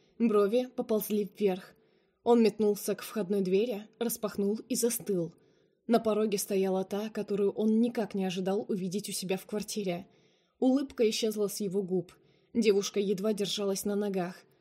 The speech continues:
Мокрый снег стекал у нее по волосам, губы дрожали. "Лина, ты что?" Еле шевеля побелевшими губами, она спросила. "Где он?" "Кто? Мой брат?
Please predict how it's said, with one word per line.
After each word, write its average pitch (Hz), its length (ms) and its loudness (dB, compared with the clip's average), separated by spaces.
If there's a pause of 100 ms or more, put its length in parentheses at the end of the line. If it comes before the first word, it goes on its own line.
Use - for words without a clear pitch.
(260)
Мокрый 226 360 4
снег 208 340 -2
стекал 208 380 -2
у 202 40 2
нее 190 320 2
по 196 120 -2
волосам, 190 600 -2 (160)
губы 214 320 2
дрожали. 185 640 -2 (920)
"Лина, 185 560 2 (480)
ты 220 160 0
что?" 214 440 0 (800)
Еле 202 320 6
шевеля 185 380 2
побелевшими 185 600 0
губами, 190 560 0
она 220 160 0
спросила. 196 720 -4 (920)
"Где 226 340 0
он?" 196 240 -6 (840)
"Кто? 190 400 2 (320)
Мой 220 220 6
брат? 170 400 -2